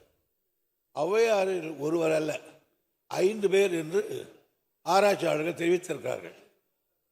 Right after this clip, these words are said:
"அறஞ்செய்ய விரும்பு" என்று பாடுகிற ஒரு வரியில ஒரு ஔவையார். ஆனா, புறநானூற்றிலே பாடுகிற ஔவையார் வேறு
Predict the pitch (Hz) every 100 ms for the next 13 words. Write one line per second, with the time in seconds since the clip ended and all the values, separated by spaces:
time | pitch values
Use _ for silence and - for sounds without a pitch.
0 | - 185 190 180 170 151 151 143 185 175
1 | 135 151 147 151 156 156 139 160 214 156
2 | 156 185 165 151 190 170 139 131 117 95
3 | - _ _ _ _ _ _ 175 185 170
4 | - 214 254 247 226 208 185 202 185 180
5 | 170 175 170 160 160 190 190 151 160